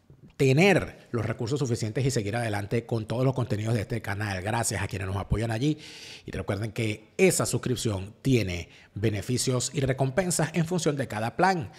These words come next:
Lo que es gratuito es la suscripción a nuestra página en Facebook. Facebook tiene allí nuestra página, Daniel Lara Farías,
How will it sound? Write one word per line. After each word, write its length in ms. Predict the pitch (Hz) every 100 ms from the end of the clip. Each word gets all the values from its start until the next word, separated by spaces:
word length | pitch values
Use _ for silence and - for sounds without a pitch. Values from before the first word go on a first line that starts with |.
| - - - - - -
Lo 120 | - 135
que 80 |
es 40 | 139
gratuito 480 | 247 226 220 220 196
es 140 | 208
la 100 | 220
suscripción 800 | 190 160 127 - 131 143 185 175 -
a 100 | 127
nuestra 360 | 120 - 101
página 340 | 98 123 123 -
en 160 | 104
Facebook. 580 | 73 - - - - - - - - - -
Facebook 680 | - 196 202 190 214 202 -
tiene 420 | 175 170 180 175
allí 220 | 139 131
nuestra 320 | 160 160 160
página, 380 | 165 135 143 151
Daniel 240 | 127 113 123
Lara 160 | 127
Farías, 420 | 123 123 120 -